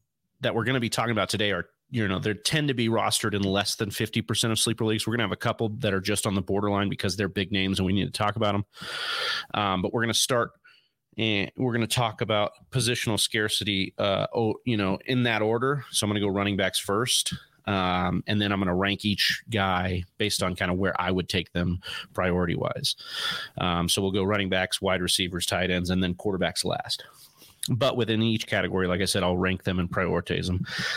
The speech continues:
Um, and so you'll know which ones we favor over the other one. All right, let's get to it.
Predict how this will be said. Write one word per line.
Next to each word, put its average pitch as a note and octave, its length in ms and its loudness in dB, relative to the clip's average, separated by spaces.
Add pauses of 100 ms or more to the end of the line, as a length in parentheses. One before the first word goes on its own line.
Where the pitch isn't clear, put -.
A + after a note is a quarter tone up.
(220)
Um, F2 380 2
and F#2 180 0
so G2+ 140 0
you'll F#2 120 2
know F#2 200 2
which F2+ 200 -2
ones F2 240 0
we F#2 280 0
favor F2+ 580 -2 (140)
over G2 240 0
the A#2+ 100 0
other D3+ 100 -2
one. - 140 -4 (260)
All - 60 2
right, D#3+ 80 0 (220)
let's - 140 -6
get - 160 -4
to A#2 100 0
it. - 60 -6